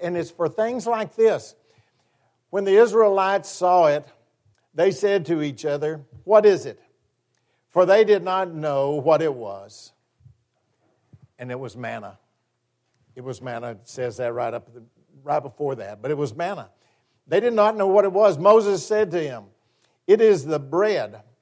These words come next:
the Lord has given you to eat." "This is what the Lord has commanded. Everyone is to gather as much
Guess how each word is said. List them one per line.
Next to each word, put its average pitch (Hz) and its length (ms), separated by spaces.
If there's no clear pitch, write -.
the 165 140
Lord 208 340
has 214 180
given 160 300
you 175 200
to 170 280
eat." 117 320
"This 190 320
is 175 260
what 175 180
the 175 80
Lord 185 360
has 180 260
commanded. 165 520
Everyone 185 600
is 170 280
to 170 120
gather 185 460
as 156 300
much 170 380